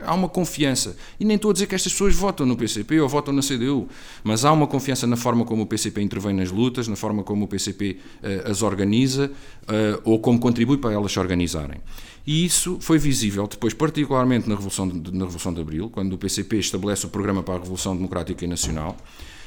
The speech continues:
eh, depois do Rumo à Vitória, em que, eh, pá, há camaradas que, que, que descrevem,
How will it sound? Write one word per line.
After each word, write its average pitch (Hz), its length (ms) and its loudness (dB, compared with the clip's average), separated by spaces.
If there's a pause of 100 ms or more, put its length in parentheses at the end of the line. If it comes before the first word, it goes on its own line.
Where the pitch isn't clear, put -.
(140)
eh, 101 600 4
depois 98 240 0
do 95 80 0
Rumo 95 220 2
à - 20 2
Vitória, 90 640 -2 (340)
em 143 160 2
que, 160 340 0 (200)
eh, 147 400 -2 (340)
pá, 151 200 -6
há - 80 -6
camaradas 135 440 2
que, 120 440 0
que, 123 180 -4
que 117 540 6 (480)
descrevem, 95 720 2